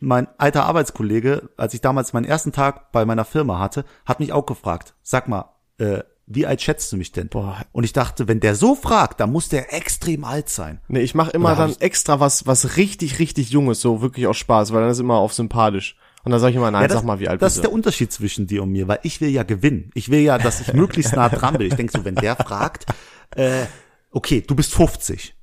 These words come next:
Speaker 1: Und da war der halt übelst beleidigt, weil er war noch so sechsundvierzig. Lustig, er hatte dieses Jahr seinen fünfzigsten Geburtstag. Ich sag, „Guck,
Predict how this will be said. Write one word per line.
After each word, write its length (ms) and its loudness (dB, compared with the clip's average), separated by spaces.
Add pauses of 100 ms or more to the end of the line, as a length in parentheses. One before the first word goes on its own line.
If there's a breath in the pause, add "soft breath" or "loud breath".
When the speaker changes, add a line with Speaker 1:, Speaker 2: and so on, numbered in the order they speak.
(520)
Speaker 1:
Und 120 -2
da 80 4
war 120 4
der 120 0
halt 300 0
übelst 540 2
beleidigt, 560 4
weil 100 2
er 100 2
war 80 4
noch 120 -2
so 100 -8
sechsundvierzig. 640 -2 (180 loud breath)
Lustig, 460 4
er 80 4
hatte 180 2
dieses 240 -2
Jahr 120 6
seinen 160 4
fünfzigsten 440 0
Geburtstag. 480 0
Ich 80 -4
sag, 120 0
„Guck, 40 2